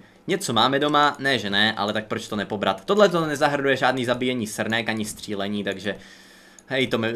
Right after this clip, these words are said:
to vlastně nikomu neublíží. A n-, alespoň bude větší odbyt pohovek, že jo, když jsem zase nějakou zničil. Vytvářím nedostatek na tom trhu.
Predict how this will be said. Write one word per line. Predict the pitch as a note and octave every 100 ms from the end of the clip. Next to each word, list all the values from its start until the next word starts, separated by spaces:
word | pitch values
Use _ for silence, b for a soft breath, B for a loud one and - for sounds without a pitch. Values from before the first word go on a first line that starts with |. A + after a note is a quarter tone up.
| A2+
to | C3+
vlastně | E3 B2+ A#2+
nikomu | A2 G#2+ F#2+
neublíží. | F2+ F#2 G2 F2+ F#2 F2+ - - _ _
A | A#2+ B2
n-, | B2+ B2 F2+
alespoň | G2+ B2+ B2+ C3 A#2
bude | B2
větší | B2 A#2+ -
odbyt | C3 A#2 C3
pohovek, | - D3 D3 G#2+
že | G#2+
jo, |
když | G#2
jsem | - G#2+
zase | G#2+ G#2+
nějakou | G2+ G2+ A2
zničil. | G#2 G2 G#2+ G#2+ G2+ - G2+ G2 B B _
Vytvářím | G#2+ A2+ A#2 A2+ B2 A#2+
nedostatek | A#2+ C3 - F#2 F#2+
na | G#2
tom | G2 G2
trhu. | F#2+ G2 F#2+